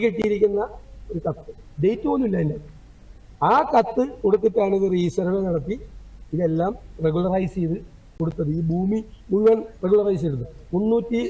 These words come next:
അമ്പത്തിനാല് ഹെക്ടർ സ്ഥലം ഇവിടെ മാത്രമുണ്ട്. അവര് വാങ്ങിച്ചത് വിറ്റ്, അത് വേറെ ആളുകൾക്ക് വിറ്റ് ഭൂമിയെല്ലാം തിരിച്ചിട്ടിരിക്കുകയാണ്. ഇവിടെ വെറും കയ്യേറ്റം മാത്രമല്ല, സ്ഫോടക വസ്തുക്കൾ ഉപയോഗിച്ച് പാറ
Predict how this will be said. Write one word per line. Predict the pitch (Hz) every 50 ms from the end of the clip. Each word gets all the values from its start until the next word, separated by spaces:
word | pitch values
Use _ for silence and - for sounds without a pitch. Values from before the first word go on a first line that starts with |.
| - -
അമ്പത്തിനാല് | 180 190 196 202 202 - 208 190 202 202 196 202
ഹെക്ടർ | 185 185 170 143 - - 196
സ്ഥലം | 151 180 185 196 202 196 - - - - - -
ഇവിടെ | 190 190 220 240
മാത്രമുണ്ട്. | 247 240 240 240 240 240 233 233 196 151 135 - - - - - - - - - - -
അവര് | 156 175 208 254
വാങ്ങിച്ചത് | 247 240 226 226 226 240 233 240 247 220 240
വിറ്റ്, | 220 208 165 - - - 233 233 240 220
അത് | 208 214
വേറെ | 202 185 185 196 208
ആളുകൾക്ക് | 214 214 214 214 214 208 220
വിറ്റ് | 214 214 - - - 208 220 247 214 - - - -
ഭൂമിയെല്ലാം | 170 185 196 202 214 202 202 202 202
തിരിച്ചിട്ടിരിക്കുകയാണ്. | 196 196 175 170 175 185 156 175 175 170 147 160 151 131 120 - - - - - - - -
ഇവിടെ | 160 156 185 220
വെറും | 240 214 202 208 214 254 233
കയ്യേറ്റം | 240 220 226 226 226 226 233 220 226
മാത്രമല്ല, | 220 208 - 214 202 208 196 170 147 135 127 - - - - - - - - - - - 151 151
സ്ഫോടക | 147 151 - 180 190 220 233 254 254 254 247
വസ്തുക്കൾ | 233 240 233 220 202 214 208
ഉപയോഗിച്ച് | 214 180 170 185 185 185 185 185 175 - 180 190 196 - - 170
പാറ | 160 160 160 160 170